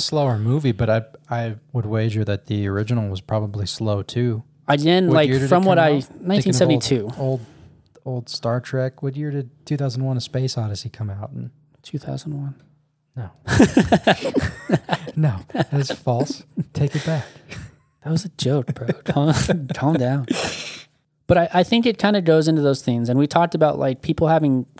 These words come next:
Speaker 2: gripes, right, with the new Dune versus the old Dune. And it might just be, you know, we're creatures of habit. We don't like change, right? So maybe because this,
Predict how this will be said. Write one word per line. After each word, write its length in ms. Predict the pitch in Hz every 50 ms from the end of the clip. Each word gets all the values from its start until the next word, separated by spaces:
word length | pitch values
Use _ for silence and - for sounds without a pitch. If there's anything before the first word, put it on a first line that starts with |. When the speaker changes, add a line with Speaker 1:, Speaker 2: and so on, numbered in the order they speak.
| _
Speaker 2:
gripes, 460 | - - 143 135 131 127 127 - - -
right, 260 | 131 127 127 127 123
with 140 | 139 131 -
the 80 | 135
new 200 | 131 131 135 135
Dune 320 | 127 131 127 120 117 113 110
versus 360 | 113 120 120 - - 123 120
the 100 | 117 120
old 260 | - 113 120 117 113 117
Dune. 380 | 117 110 110 110 113 123 131 - - - _ _ _ _ _ _ -
And 340 | - 127 127 123 120 120 - - -
it 140 | - - 151
might 260 | 147 143 151 175 185
just 200 | 180 196 170 156
be, 420 | 147 147 143 139 139 135 135 139 135 _ _ _ _ _ - _ _ _ _ _ _ _ _ _ _ _ _ _ -
you 60 | 151 139
know, 200 | 131 127 135 - - - -
we're 140 | 160 151 143
creatures 460 | - - - 196 175 - 185 156 151
of 80 | 147
habit. 460 | - - 139 123 120 123 131 127 123 - _ -
We 100 | 143 139
don't 220 | 143 156 165 151
like 220 | 151 147 143 139 -
change, 560 | - - - 127 117 113 110 110 113 120 -
right? 320 | 131 127 123 127 127 127 -
So 220 | - - 135 131
maybe 580 | 127 131 139 151 147 147 151 147 143 139 139 135
because 480 | - 135 139 135 - - 160 160 151 147
this, 300 | 156 147 - - -